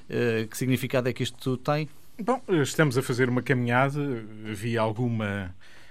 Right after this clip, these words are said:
Speaker 2: alguma desconfiança no final de maio, eh, ou melhor, no final de abril,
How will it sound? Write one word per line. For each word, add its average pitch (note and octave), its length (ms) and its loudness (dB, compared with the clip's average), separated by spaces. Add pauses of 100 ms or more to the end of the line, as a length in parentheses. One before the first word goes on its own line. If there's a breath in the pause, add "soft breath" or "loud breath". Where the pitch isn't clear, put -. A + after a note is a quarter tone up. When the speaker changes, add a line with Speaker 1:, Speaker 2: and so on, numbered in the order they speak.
(140 soft breath)
Speaker 2:
alguma A#2 380 -2
desconfiança B2 680 -2
no A#2 120 -2
final A2 480 -4
de G#2 180 -8
maio, A2 680 2
eh, G#2 720 -6
ou A2 60 -6
melhor, A2 260 0
no A2 140 -4
final A#2 340 -2
de A2+ 240 -2
abril, A2+ 360 0